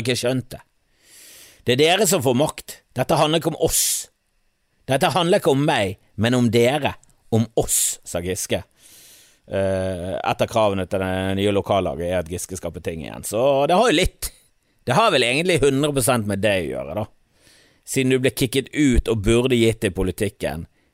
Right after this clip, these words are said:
Du viste deg å være uverdig å være på Stortinget. Og ja, det, det, det er mange som er mer uverdig enn deg, og det sier jo mer om Stortinget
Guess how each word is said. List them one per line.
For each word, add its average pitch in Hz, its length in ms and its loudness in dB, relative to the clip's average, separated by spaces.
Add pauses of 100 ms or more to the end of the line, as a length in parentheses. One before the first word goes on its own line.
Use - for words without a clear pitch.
Du 110 160 0
viste 120 320 0
deg 113 140 4
å 95 60 -2
være 98 400 2
uverdig 92 560 0 (120)
å 95 140 -6
være 92 220 -4
på 95 120 -6
Stortinget. 92 560 -6
Og 117 80 0
ja, 120 200 4 (760)
det, 123 220 0 (400)
det, 110 160 -4 (340)
det 160 140 4
er 180 60 0
mange 185 340 0
som 170 140 2
er 135 100 0
mer 143 260 4
uverdig 107 440 2
enn 92 80 0
deg, 82 260 -4 (180)
og 135 140 2
det 147 140 4
sier 131 200 2
jo 123 80 2
mer 127 280 2
om 90 100 -4
Stortinget 98 680 -6